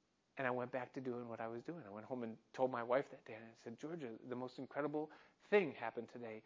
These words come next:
God did something. He showed me his involvement in our lives and how real it is, how personal. He showed me that even the words and conversations that we had, that he was putting those words in our mouths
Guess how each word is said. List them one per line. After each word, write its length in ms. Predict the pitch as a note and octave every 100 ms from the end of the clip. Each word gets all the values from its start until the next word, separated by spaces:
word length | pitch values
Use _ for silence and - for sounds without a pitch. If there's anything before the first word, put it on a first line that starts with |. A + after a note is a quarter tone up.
| - - - C3+
God 260 | D3+ D3+ E3 D#3+ - -
did 180 | G3
something. 400 | E3+ C#3+ A2 G#2 G2+
He 120 | A#2
showed 380 | B2 - D#3+ F#3+
me 260 | D#3+ D#3+ D3+ - - - -
his 200 | F3 E3+
involvement 680 | E3 D3+ E3 E3 C3+ A2 A2+
in 80 | B2
our 160 | B2 C3+
lives 440 | C#3 C#3 B2+ -
and 120 | C#3+ B2
how 260 | - D#3 D3+ C3+
real 300 | D#3+ F3 D#3
it 100 | A#2
is, 120 | G#2+
how 160 | - B2+ -
personal. 500 | - D#3 - C3+ A#2 - -
He 140 | D#3+
showed 320 | D#3+ - F3+ E3+
me 240 | E3 D#3 - -
that 120 | D#3
even 300 | F#3 F#3+ G3+
the 60 | F3+
words 520 | D3+ D3+ F3+ E3+ C3
and 140 | C3 A#2
conversations 760 | - E3 D#3 - D#3 D3+ C#3+ -
that 160 | -
we 160 | C#3 C3+
had, 220 | E3 D3+
that 80 | B2 - -
he 80 |
was 160 | F#3 F3
putting 360 | - F3+ E3 D3
those 160 | C#3
words 400 | C3 D#3 E3+ C#3 -
in 160 | E3
our 140 | F3+ E3
mouths 500 | D#3 D#3+ D3+ B2+